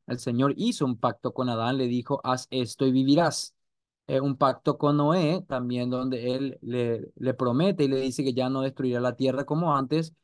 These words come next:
Un pacto con Abraham, que le dice también que le dará una descendencia. Un pacto con Moisés, que le dice que él va a ser su gobernador, su rey, y le va a dar su ley. Un pacto con David, donde promete que de su casa vendrá el rey,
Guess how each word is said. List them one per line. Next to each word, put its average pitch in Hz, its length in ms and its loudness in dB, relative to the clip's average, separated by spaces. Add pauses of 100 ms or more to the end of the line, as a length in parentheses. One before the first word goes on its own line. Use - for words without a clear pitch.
(140)
Un 143 180 -2
pacto 139 360 0
con 135 160 -2
Abraham, 151 580 2
que 147 100 -6
le 135 140 -4
dice 127 220 -2
también 131 360 -2
que 139 100 -2
le 131 80 0
dará 127 240 0
una 127 200 -2
descendencia. 139 960 -2 (260)
Un 151 200 0
pacto 139 380 0
con 139 160 -4
Moisés, 160 720 2
que 123 140 -4
le 120 120 -4
dice 127 280 -2
que 135 280 2
él 208 140 4
va 196 80 4
a 175 40 2
ser 151 360 2
su 151 240 -2
gobernador, 139 840 0
su 135 200 -6
rey, 143 400 -2
y 139 40 -6
le 131 100 -4
va 123 200 -2
a - 20 -2
dar 123 180 -4
su 120 180 -10
ley. 151 540 0 (160)
Un 135 160 -6
pacto 127 380 -2
con 127 160 -4
David, 147 340 2
donde 143 260 2
promete 135 500 -2
que 151 120 0
de 147 100 4
su 156 200 -8
casa 160 340 0
vendrá 143 320 0
el 139 100 -2
rey, 151 400 0